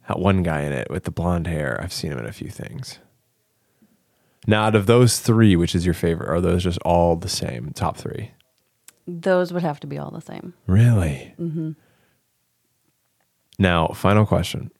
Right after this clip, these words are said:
Speaker 1: What do you, what do you like about rom-coms? What draws you to rom-coms?
Speaker 2: Um, I like the funny part of it.
Speaker 1: Yeah.
Speaker 2: Um,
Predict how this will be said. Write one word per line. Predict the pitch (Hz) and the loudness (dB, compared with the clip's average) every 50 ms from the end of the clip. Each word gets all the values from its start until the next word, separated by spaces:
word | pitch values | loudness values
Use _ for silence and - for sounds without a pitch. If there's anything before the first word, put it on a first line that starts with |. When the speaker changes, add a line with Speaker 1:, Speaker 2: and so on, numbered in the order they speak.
| _ _ _ | _ _ _
Speaker 1:
What | 107 98 104 120 - 160 | 2 4 4 4 4 2
do | - 175 | 2 2
you, | 170 160 160 160 160 156 151 151 151 - - _ _ _ _ _ | 4 4 6 6 8 8 8 6 4 2 -2 _ _ _ _ _
what | - 113 123 143 | 2 4 4 6
do | 151 | 4
you | 151 135 | 4 2
like | 113 107 98 95 95 - | 4 4 4 4 4 2
about | 92 87 76 - | 0 0 2 0
rom-coms? | 76 78 76 78 82 92 - - 73 87 107 | 0 0 0 -2 -4 -4 -4 -4 -6 -2 0
What | 107 110 - | 0 0 2
draws | - 107 101 95 90 87 | 2 4 4 4 4 2
you | 85 | 0
to | 90 | -2
rom-coms? | 82 76 71 65 87 - - - - - 113 - - _ _ _ _ _ _ _ _ _ _ _ _ _ _ _ _ _ _ _ _ _ _ _ _ _ _ _ _ _ _ _ - - _ _ _ _ _ _ _ _ _ _ _ _ _ _ _ _ _ _ _ _ _ _ _ _ _ _ _ _ _ _ _ _ _ _ _ _ _ _ _ | -2 -2 -2 -4 -4 -6 -6 -6 -6 -8 -10 -12 -16 _ _ _ _ _ _ _ _ _ _ _ _ _ _ _ _ _ _ _ _ _ _ _ _ _ _ _ _ _ _ _ -20 -20 _ _ _ _ _ _ _ _ _ _ _ _ _ _ _ _ _ _ _ _ _ _ _ _ _ _ _ _ _ _ _ _ _ _ _ _ _ _ _
Speaker 2:
Um, | 117 131 202 196 190 190 185 185 190 190 - - | -8 -6 -4 -2 -2 -2 -2 -4 -4 -2 2 4
I | 196 196 | 4 6
like | 208 240 254 254 208 | 6 4 4 2 0
the | - | -4
funny | - - 185 180 180 185 | -4 -2 0 0 0 0
part | 175 - 151 135 120 | -2 -4 -6 -6 -6
of | 127 135 139 | -8 -8 -8
it. | 135 - - | -4 0 4
Speaker 1:
Yeah. | 98 90 85 85 78 82 87 - _ _ _ _ _ _ _ _ _ _ _ _ _ _ _ _ - _ _ | 4 4 4 4 2 -2 -4 -10 _ _ _ _ _ _ _ _ _ _ _ _ _ _ _ _ -20 _ _
Speaker 2:
Um, | - 185 190 185 175 170 165 170 170 160 | -2 0 2 4 4 4 4 2 0 -2